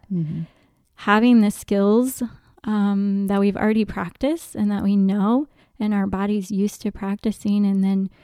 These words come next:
Speaker 2: we can make the decision to practice those things in the moment and bring ourselves more to a regulated state and place that feels more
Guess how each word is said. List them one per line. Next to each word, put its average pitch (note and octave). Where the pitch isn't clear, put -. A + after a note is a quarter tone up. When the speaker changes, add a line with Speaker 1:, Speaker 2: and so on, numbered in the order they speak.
Speaker 2:
we G3
can G3
make G3+
the G3
decision F#3+
to F#3
practice A3
those A#3
things A#3+
in G#3+
the G3
moment G3+
and G3
bring G3
ourselves G3+
more G3
to -
a G3
regulated A3+
state C#4
and G#3
place G3+
that G#3
feels G#3
more G3+